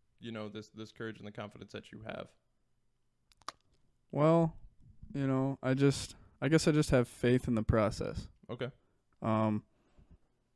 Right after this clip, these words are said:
Speaker 2: I know it's gonna be a rocky path. I know there's gonna be lots of ups and downs, and I can't wait for both the ups and the downs.
Speaker 1: Mm-hmm.
Speaker 2: And I guess if I,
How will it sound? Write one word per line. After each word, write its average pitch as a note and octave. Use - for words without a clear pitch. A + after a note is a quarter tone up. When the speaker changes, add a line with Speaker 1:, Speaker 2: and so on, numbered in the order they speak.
Speaker 2:
I B2
know D3
it's D3+
gonna C#3
be C3
a B2
rocky A#2
path. G#2
I A#2+
know A#2
there's A#2+
gonna A#2+
be A#2
lots A#2
of B2+
ups C3
and B2+
downs, A#2+
and A2
I G#2+
can't C3
wait C#3
for A#2+
both B2+
the A#2+
ups C3
and B2+
the A#2
downs. G#2+
Speaker 1:
Mm-hmm. C3
Speaker 2:
And A#2
I B2
guess D3
if -
I, B2+